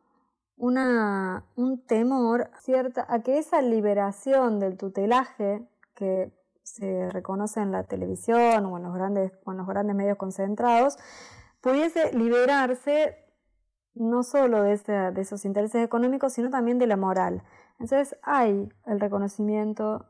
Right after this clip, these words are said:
de un desplazamiento de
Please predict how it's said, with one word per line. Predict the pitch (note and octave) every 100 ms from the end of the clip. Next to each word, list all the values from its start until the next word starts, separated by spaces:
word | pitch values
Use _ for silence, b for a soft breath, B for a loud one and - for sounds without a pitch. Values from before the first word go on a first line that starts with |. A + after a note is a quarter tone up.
| _
de | G#3 G3 G3 G3 - _ -
un | A3 G#3+
desplazamiento | G#3+ G#3 G#3 G3 G3+ G#3+ A3 A3
de | G#3 G3 G3 G3+ G#3